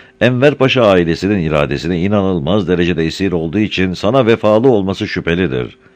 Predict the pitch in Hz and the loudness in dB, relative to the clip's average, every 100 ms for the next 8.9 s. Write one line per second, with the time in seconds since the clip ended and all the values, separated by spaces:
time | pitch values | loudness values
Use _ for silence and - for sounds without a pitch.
0 | _ - - _ 170 180 160 135 113 104 | _ -20 -20 _ 2 4 4 4 4 2
1 | 110 92 95 82 87 - 101 95 127 107 | 2 2 2 0 -2 -2 -4 0 2 2
2 | 82 76 67 64 73 64 62 53 _ _ | 2 0 0 -4 -6 -4 -6 -8 _ _
3 | _ - 147 147 127 113 107 98 87 87 | _ 0 2 4 2 2 2 2 0 -2
4 | 78 - 65 - _ - 123 104 104 107 | -2 -6 -8 -12 _ -2 0 2 2 2
5 | 113 101 90 78 71 92 98 - 92 78 | 0 0 0 -2 -2 -2 -4 -2 -4 -2
6 | 85 90 76 67 65 67 62 58 _ _ | -4 -2 -2 -2 -6 -6 -8 -12 _ _
7 | _ _ _ _ _ _ _ _ _ _ | _ _ _ _ _ _ _ _ _ _
8 | _ _ 117 - 175 - 73 69 90 | _ _ -6 0 0 0 -4 -4 -8